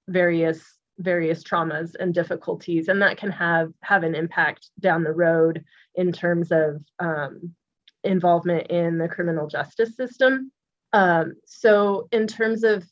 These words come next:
care workers, really like to see, um, a living wage, which would be probably at least fifteen or sixteen dollars an hour. Um, right now, early childhood providers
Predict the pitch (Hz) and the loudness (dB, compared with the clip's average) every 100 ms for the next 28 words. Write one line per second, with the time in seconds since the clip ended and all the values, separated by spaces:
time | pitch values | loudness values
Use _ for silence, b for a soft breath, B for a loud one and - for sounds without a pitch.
0 | _ - 247 220 208 185 - 180 175 170 | _ -10 0 2 2 0 -2 -2 -2 -6
1 | - _ _ 185 220 240 233 208 170 165 | -12 _ _ -6 2 6 6 6 4 2
2 | - - 190 - 170 165 175 214 214 _ | -2 -8 -8 -2 2 4 4 2 -2 _
3 | _ _ - 196 180 170 160 165 - - | _ _ -2 4 4 6 2 0 -4 0
4 | 196 214 220 247 214 180 180 190 175 175 | 4 6 6 4 2 2 0 -2 -4 -4
5 | - 180 170 180 175 175 165 _ - 214 | 2 2 2 2 4 2 0 _ 0 4
6 | 220 214 208 180 170 190 175 - 180 180 | 4 4 4 4 0 -4 -6 -4 -4 -4
7 | - 185 180 - - - 185 175 165 165 | -4 -2 -2 -4 -10 -6 -2 2 4 4
8 | 175 165 151 147 190 294 302 _ _ - | 0 -2 -2 -2 -2 -4 -6 _ _ -2
9 | 196 175 160 156 - 185 196 214 180 170 | 2 4 2 0 -4 2 4 4 2 0
10 | 170 180 202 208 - _ _ _ - 196 | 0 0 -2 -4 -10 _ _ _ -2 2
11 | 208 208 196 170 170 175 190 - 208 196 | 2 0 2 2 2 -2 -8 -4 0 4
12 | 196 208 202 202 196 | 4 4 0 -2 -8